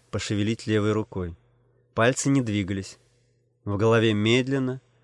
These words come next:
как в меду, плавал мозг. Загадочный шепот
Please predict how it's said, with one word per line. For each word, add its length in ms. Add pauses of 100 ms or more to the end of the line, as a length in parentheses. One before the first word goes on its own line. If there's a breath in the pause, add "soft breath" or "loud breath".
(200)
как 220
в 120
меду, 460 (260)
плавал 460
мозг. 500 (1300)
Загадочный 680
шепот 560